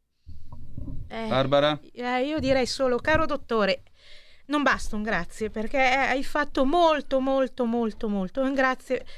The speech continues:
Speaker 1: per me è troppo poco un grazie. Ti ho incontrato, ti ho, ti ho visto, a ot-, è stato ottobre che ho portato Luigi a fare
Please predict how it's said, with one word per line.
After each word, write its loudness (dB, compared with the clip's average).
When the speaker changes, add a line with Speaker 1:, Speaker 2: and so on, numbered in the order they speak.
Speaker 1:
per 0
me 4
è 0
troppo -2
poco -4
un -2
grazie. -2
Ti 4
ho 8
incontrato, -2
ti -4
ho, 2
ti -4
ho 2
visto, 0
a 4
ot-, -6
è -8
stato -4
ottobre 2
che -2
ho -4
portato -2
Luigi -2
a -2
fare -2